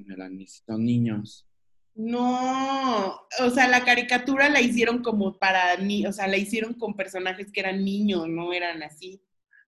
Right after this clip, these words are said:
Speaker 1: Ah, no, es como de unos chavitos que se pierden y, y, y cada uno tiene como un poder y así.
Speaker 2: Pero está basado en el juego de rol.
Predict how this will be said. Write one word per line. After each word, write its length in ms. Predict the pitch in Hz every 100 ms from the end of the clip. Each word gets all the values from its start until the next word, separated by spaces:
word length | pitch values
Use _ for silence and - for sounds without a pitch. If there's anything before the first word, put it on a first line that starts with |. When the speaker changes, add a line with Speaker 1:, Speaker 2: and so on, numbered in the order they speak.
| -
Speaker 1:
Ah, 380 | 143 165 175 180
no, 320 | 185 196 202
es 340 | 190 180 185
como 300 | 185 190 196
de 120 | 160 135
unos 300 | 139 151 -
chavitos 460 | 135 123 123 135
que 120 | -
se 160 | 131 107
pierden 1000 | - 120 120 117 117 113 120 117 117 113
y, 60 | 110 104 101 110
y, 320 | 101 101 -
y 80 | -
cada 280 | - 120 123
uno 240 | 123 127
tiene 240 | 123 123 123
como 220 | 113 107
un 100 | 113
poder 640 | 120 113 110 113 110 113 110
y 60 |
así. 520 | 101 - 113 113 190 - _ _ _ _ _ _ -
Speaker 2:
Pero 160 | 220
está 220 | 208 208 220
basado 360 | 233 233 214
en 60 | 220
el 160 | 202
juego 240 | 196 180 180
de 100 | 180
rol. 400 | 190 220 220